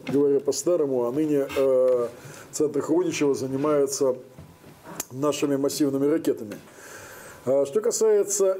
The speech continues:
космической, э, сферы, э, как, э, направления гуманитарного сотрудничества, это архиважно,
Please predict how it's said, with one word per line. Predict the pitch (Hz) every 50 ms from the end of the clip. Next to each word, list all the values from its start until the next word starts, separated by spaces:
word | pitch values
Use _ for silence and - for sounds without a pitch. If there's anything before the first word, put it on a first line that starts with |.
| - -
космической, | - 175 160 - - 170 190 220 202 - 190 180 - - - - 190 170 175 175 175 -
э, | 180 160 151 147 147 143 143 143 143 143 143
сферы, | - - - - 165 175 170 160 151 156 151 147 139 135 139 -
э, | 143 135 131 127
как, | 131 - 160 170 165 139 - - 143 -
э, | - 131 131
направления | 127 143 143 156 165 165 165 151 147 139
гуманитарного | 123 135 143 151 151 147 170 175 151 139 139 131
сотрудничества, | 127 - 139 190 220 220 165 - - 143 147
это | 151 156 185 170
архиважно, | 160 147 - 196 196 196 160 131 - 120 98 -